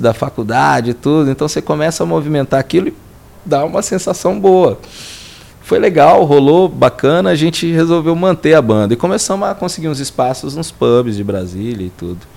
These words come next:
Então, é, já tinha, eu já tinha esse projeto de banda, que ele ficou um pouco, é,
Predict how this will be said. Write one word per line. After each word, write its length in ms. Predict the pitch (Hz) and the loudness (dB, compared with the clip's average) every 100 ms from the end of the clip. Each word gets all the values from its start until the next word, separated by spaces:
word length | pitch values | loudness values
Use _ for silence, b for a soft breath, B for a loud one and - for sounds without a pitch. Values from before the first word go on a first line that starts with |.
| B B B B B B B - | B B B B B B B -6
Então, 600 | 123 - 156 175 135 113 - | -6 2 4 6 4 0 2
é, 580 | 110 107 104 101 95 - - - - | 4 6 4 2 0 -2 -10 -20 -8
já 260 | 107 101 127 | 0 4 4
tinha, 680 | - - 160 165 143 110 - | 4 2 4 6 6 4 0
eu 100 | 107 | 0
já 140 | 110 113 | 2 2
tinha 300 | - 135 123 | 2 2 2
esse 380 | - 117 104 95 | 2 0 2 2
projeto 640 | 117 107 92 107 107 107 | 4 4 4 4 2 0
de 100 | 98 | -4
banda, 400 | 104 101 104 139 - - | -2 -2 -2 -4 -10 -10
que 80 | - | -4
ele 80 | 131 | -4
ficou 240 | - 131 | -2 -4
um 40 | 120 | -2
pouco, 500 | - 110 - 98 87 - - - - - - - - - - - 104 | -2 -2 -2 -6 -8 -14 -20 -20 -20 -20 -20 -20 -20 -20 -20 -12 -4
é, 640 | 92 92 90 87 87 82 | 0 0 0 -2 -4 -6